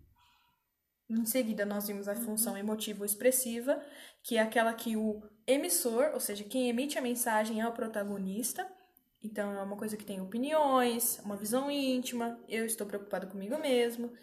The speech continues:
Speaker 1: Falei que exemplos são diário, blog, vo-, vlog, stories, et cetera. Trouxe aqui um tweet,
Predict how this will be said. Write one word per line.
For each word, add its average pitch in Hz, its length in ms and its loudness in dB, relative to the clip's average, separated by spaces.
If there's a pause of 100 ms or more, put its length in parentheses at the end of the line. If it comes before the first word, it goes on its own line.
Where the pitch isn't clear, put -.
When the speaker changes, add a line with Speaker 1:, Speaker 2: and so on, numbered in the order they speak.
(520)
Speaker 1:
Falei 214 200 2
que 214 120 -8
exemplos 208 440 -4
são 190 120 -4
diário, 226 560 4
blog, 214 460 4
vo-, 208 440 -2
vlog, 208 760 0
stories, 208 800 0
et 196 180 -8
cetera. 214 680 0 (1500)
Trouxe 208 300 -2
aqui 196 160 -10
um 196 120 -10
tweet, 226 520 -6